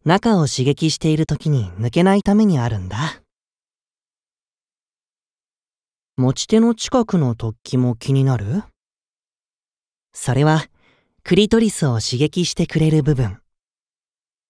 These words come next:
面積が広く作られているでしょ？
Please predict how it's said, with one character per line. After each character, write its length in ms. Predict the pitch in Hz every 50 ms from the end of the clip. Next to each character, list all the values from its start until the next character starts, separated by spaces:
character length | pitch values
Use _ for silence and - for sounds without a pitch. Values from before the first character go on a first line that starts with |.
| _ _ _ -
面 220 | 175 202 240 262
積 260 | 233 247 220 - 185
が 140 | 147 139 123
広 260 | 110 - - 220 233
く 160 | - 180 160 -
作 160 | - - 151
ら 120 | 135 143
れ 100 | 139 127
て 80 | 117 117
い 80 | 104
る 100 | 98 123
で 80 | 107 101
し 100 | - -
ょ？ 60 | 127